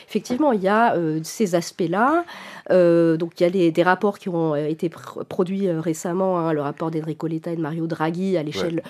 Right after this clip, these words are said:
Speaker 1: européenne, pour montrer qu'il y a un décrochage de l'Union européenne en général. Donc, pas
Speaker 2: Bah oui.
Speaker 1: seulement l'Allemagne, mais évidemment, l'Allemagne en fait partie par rapport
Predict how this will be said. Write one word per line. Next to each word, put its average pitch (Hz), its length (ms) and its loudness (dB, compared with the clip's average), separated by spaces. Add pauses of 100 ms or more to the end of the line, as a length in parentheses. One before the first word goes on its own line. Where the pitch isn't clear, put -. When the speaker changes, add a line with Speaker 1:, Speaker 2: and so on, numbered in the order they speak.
(200)
Speaker 1:
européenne, 190 720 2 (200)
pour 170 140 -4
montrer 202 300 -4
qu'il 175 140 -4
y - 20 0
a 151 40 0
un 151 80 -2
décrochage 165 560 -6
de 160 160 -8
l'Union 165 320 -6
européenne 160 320 -8
en 139 80 -4
général. 160 400 -4
Donc, - 160 -14
pas 170 120 -4
Speaker 2:
Bah 160 60 -4
oui. - 40 -8
Speaker 1:
seulement 180 260 2
l'Allemagne, 170 640 -2
mais 135 260 -10
évidemment, 156 340 -8
l'Allemagne 151 380 -4
en 127 60 -8
fait 147 160 -8
partie - 340 -6
par 226 220 -2
rapport 208 420 -2